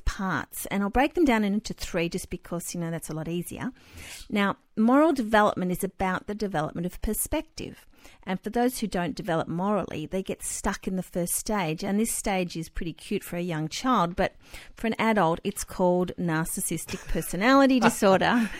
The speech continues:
Speaker 2: Yeah, we've dealt with that before.
Speaker 1: Yes. So if we don't want to have that, then we need to make sure that when, that we're exposed to situations that help our moral to de-, moral development to occur.
Speaker 2: So they're in stages. Take us through these stages.
Speaker 1: Okay, now I want you to imagine a line from nought to ten. And
Speaker 2: Yes.
Speaker 1: at the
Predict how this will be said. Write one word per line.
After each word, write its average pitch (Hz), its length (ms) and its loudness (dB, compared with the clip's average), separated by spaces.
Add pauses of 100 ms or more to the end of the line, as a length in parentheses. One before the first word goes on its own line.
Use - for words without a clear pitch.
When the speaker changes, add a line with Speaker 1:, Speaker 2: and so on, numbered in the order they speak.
(100)
Speaker 2:
Yeah, 120 120 -4
we've 233 260 4
dealt 208 160 2
with 113 140 -4
that - 160 -2
before. 262 120 0
Speaker 1:
Yes. 370 600 8 (240)
So 254 260 4
if - 220 2
we 254 80 2
don't 277 260 8
want 392 140 4
to 311 80 4
have 233 300 0
that, 165 260 0
then 185 100 -2
we 196 100 -2
need 202 220 -2
to 214 100 -4
make 196 240 -4
sure 196 280 -2
that 185 160 -4
when, 185 240 -4 (100)
that 190 160 -2
we're 185 140 0
exposed 202 480 -2
to 247 80 -10
situations 180 720 -8
that - 160 -10
help 196 420 -4
our 185 120 0
moral 165 300 -4
to - 120 -8
de-, - 140 -12 (100)
moral 170 300 -4
development 143 500 -4
to - 140 -6
occur. 151 580 -6 (480)
Speaker 2:
So 131 180 -2
they're 110 160 -2
in 104 140 -4
stages. 90 480 -6
Take 120 200 -4
us 117 100 -10
through 107 200 -6
these 98 180 -6
stages. 95 380 -10
Speaker 1:
Okay, 190 400 -2
now 208 220 0
I 247 80 4
want 302 260 2
you 427 60 2
to 415 100 4
imagine 208 480 2
a 190 60 -2
line 180 340 0
from 185 220 -4
nought 175 220 -4
to 196 100 -8
ten. 151 440 -4
And 190 160 0
Speaker 2:
Yes. - 120 0
Speaker 1:
at 190 60 -2
the - 60 -14